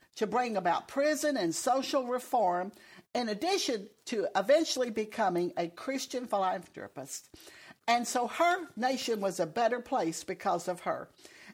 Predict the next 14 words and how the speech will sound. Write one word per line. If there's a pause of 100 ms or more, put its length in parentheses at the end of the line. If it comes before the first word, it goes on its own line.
(140)
And
I
like
what
Psalms
one
twelve
nine (260)
in
the
Passion
Translation.
I
love